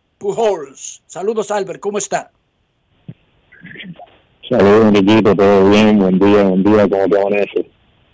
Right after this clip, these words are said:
Speaker 1: Todo muy bien, aquí con Dionisio Soldevila para que nos explique, para que le diga al país, le abunde un poco sobre esta decisión sorpresiva para la mayoría de nosotros de ser dirigente en la Liga Dominicana la próxima temporada. Cuéntanos.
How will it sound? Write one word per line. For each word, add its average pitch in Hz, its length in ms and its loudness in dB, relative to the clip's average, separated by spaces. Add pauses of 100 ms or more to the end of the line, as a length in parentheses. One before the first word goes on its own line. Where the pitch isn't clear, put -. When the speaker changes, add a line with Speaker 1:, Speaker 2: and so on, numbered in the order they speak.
(880)
Speaker 1:
Todo 269 280 -2
muy 196 140 -2
bien, 214 260 -4
aquí 208 200 -6
con 190 160 -6
Dionisio 175 400 -2
Soldevila 190 760 -2
para 151 720 -4
que 160 120 -10
nos 156 200 -8
explique, 175 480 -4
para 220 240 -2
que 156 100 -8
le 147 100 -8
diga 208 300 -2
al 185 160 -4
país, 202 580 -4 (400)
le 170 140 -6
abunde 196 340 -4
un 190 140 -8
poco 208 340 -6
sobre 170 300 -8
esta 190 320 -8
decisión 185 880 -8
sorpresiva 208 920 -6
para 160 540 -8
la 156 120 -8
mayoría 170 380 -4
de 202 80 -2
nosotros 185 680 -4 (680)
de 160 100 0
ser 220 420 -2
dirigente 185 960 -6
en 180 120 -8
la 160 100 -8
Liga 214 320 -4
Dominicana 190 680 -4
la 165 140 -10
próxima 185 420 -6
temporada. 135 600 -8
Cuéntanos. 143 680 -6